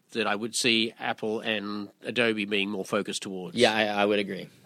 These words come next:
Speaker 2: I would agree. Yeah, there's the, you know, they know their money is in broadcast or, you know, large networked type, um, s-,
Speaker 1: People will
Speaker 2: in
Speaker 1: buy something
Speaker 2: situations.
Speaker 1: other than Media Composer.
Speaker 2: Yeah.
Speaker 1: Something that'll make them some profit.
Speaker 2: Yeah, I mean, they,
Speaker 1: <laughs>
Speaker 2: one of the big pushes at this event was the Avid Marketplace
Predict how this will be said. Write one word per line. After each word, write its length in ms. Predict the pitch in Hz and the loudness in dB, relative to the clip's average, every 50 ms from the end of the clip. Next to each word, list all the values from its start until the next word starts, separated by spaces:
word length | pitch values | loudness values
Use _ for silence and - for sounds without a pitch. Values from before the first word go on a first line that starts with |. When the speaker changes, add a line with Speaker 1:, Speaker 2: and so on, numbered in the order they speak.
| - - - - | -20 -20 -8 -2
Speaker 2:
I 60 | 110 | 0
would 100 | 110 107 | 2 2
agree. 260 | 107 101 101 101 95 87 | 4 4 2 2 2 0
Yeah, 280 | 90 101 104 98 92 95 | 0 2 2 2 2 2
there's 360 | 92 104 107 107 101 - - | 2 4 4 4 2 0 -6
the, 180 | - - 107 | -8 -8 -6
you 120 | 104 107 101 | -4 -4 -4
know, 120 | 98 98 | -4 -2
they 140 | 95 107 107 | 0 0 0
know 180 | 104 104 104 107 | 2 2 2 2
their 140 | 107 104 | 2 2
money 280 | 104 107 104 101 101 95 | 2 2 2 2 2 0
is 160 | 98 98 90 95 | 0 -2 -2 -2
in 240 | 98 98 98 98 | -2 -2 -4 -4
broadcast 680 | 92 - 92 92 92 90 - 90 90 92 92 - - - | -4 -2 -2 -2 -2 -2 -4 -4 -4 -4 -6 -8 -10 -10
or, 100 | 92 80 | -10 -10
you 140 | 67 90 92 | -10 -10 -10
know, 100 | 92 90 | -8 -6
large 340 | 90 92 95 98 92 - - | -4 -2 -2 -2 -4 -4 -6
networked 520 | 95 95 78 - 95 95 98 - - - - - | -6 -6 -6 -6 -6 -8 -8 -10 -16 -18 -16 -12
type, 340 | - 92 90 95 90 - - - - | -8 -6 -6 -6 -6 -8 -14 -14 -12
um, 400 | 98 87 87 87 85 85 85 - - - | -12 -10 -10 -12 -12 -14 -16 -18 -18 -14
s-, 140 | - - - | -12 -4 -2
Speaker 1:
People 160 | 220 233 247 | 0 6 6
will 80 | 202 | 6
Speaker 2:
in 40 | 170 | 8
Speaker 1:
buy 140 | 147 147 147 | 8 8 6
something 320 | 143 - 151 - - 135 | 6 6 2 2 2 2
Speaker 2:
situations. 160 | 117 98 - 147 | 2 4 6 4
Speaker 1:
other 140 | 135 123 | 4 4
than 180 | 120 113 117 113 | 2 0 0 0
Media 240 | 117 113 107 107 95 | 0 0 0 0 -2
Composer. 560 | - - 101 104 95 92 87 85 - - - - - | -4 -6 -6 -6 -6 -6 -8 -10 -12 -14 -16 -10 0
Speaker 2:
Yeah. 240 | 127 117 101 85 - - | 2 4 4 4 2 -4
Speaker 1:
Something 260 | - - 131 127 120 | -6 -4 -2 0 0
that'll 140 | 120 113 117 | 0 2 2
make 180 | 117 113 107 | 2 2 2
them 140 | - 107 92 | 0 -2 -2
some 120 | - 101 | -2 -4
profit. 420 | 92 - 113 98 - - - - - - _ _ _ _ _ _ _ _ _ - | -2 -2 -2 -2 -2 -4 -10 -18 -20 -20 _ _ _ _ _ _ _ _ _ 6
Speaker 2:
Yeah, 180 | 311 294 160 113 | 8 10 10 10
I 80 | 104 | 8
mean, 180 | 101 107 - 117 | 6 6 6 8
they, 200 | 123 120 117 107 | 10 10 8 8
Speaker 1:
<laughs> 160 | - 98 87 - | 6 2 2 6
Speaker 2:
one 180 | 117 131 139 | 6 8 8
of 60 | 143 135 | 8 6
the 80 | 127 | 6
big 300 | 113 113 123 120 110 95 - - - - - | 4 6 6 6 4 2 -4 -14 -20 -12 0
pushes 360 | - 175 185 - - 113 95 | 2 2 4 4 2 0 0
at 120 | 107 92 - | -2 -2 0
this 180 | 101 95 - | -2 -2 -2
event 300 | 104 90 95 98 98 - | -4 -2 -2 -2 -2 -2
was 400 | - 101 98 92 98 98 90 82 | -2 -2 0 0 0 -2 -4 -6
the 380 | - 95 92 92 92 92 87 90 | -6 -6 -4 -4 -6 -6 -6 -4
Avid 260 | 90 92 95 98 92 | -2 0 0 -2 -2
Marketplace 760 | 92 95 98 95 - - - - 95 90 90 - - - | 0 0 0 0 0 -4 -2 0 0 0 0 -2 -4 -8